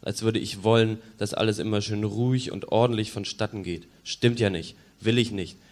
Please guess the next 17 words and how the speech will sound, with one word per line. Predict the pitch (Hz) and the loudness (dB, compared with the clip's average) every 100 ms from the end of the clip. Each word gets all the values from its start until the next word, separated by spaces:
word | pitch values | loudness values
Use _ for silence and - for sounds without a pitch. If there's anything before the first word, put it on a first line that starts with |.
| - | -8
Immer | 117 110 | -2 0
schön | 123 110 | 0 -4
viel | - - | -6 -4
Action | 113 - 127 | -4 -2 -2
will | 120 123 | 2 2
ich, | 120 123 | 2 2
Chaos | 117 110 113 | 6 8 8
und | 113 | 2
Krawall, | - 110 113 101 85 - - - | 0 2 4 4 0 -10 -18 -6
aber | 98 | -4
doch | 101 | -2
bitte | 113 107 | -4 -6
nicht | 95 82 | -6 -10
so. | 90 101 82 - _ _ _ _ _ _ - | -6 -6 -6 -14 _ _ _ _ _ _ -6
Naja, | 113 110 98 | 2 4 4
was | 92 | 0
soll's. | - 85 87 | -4 -6 -6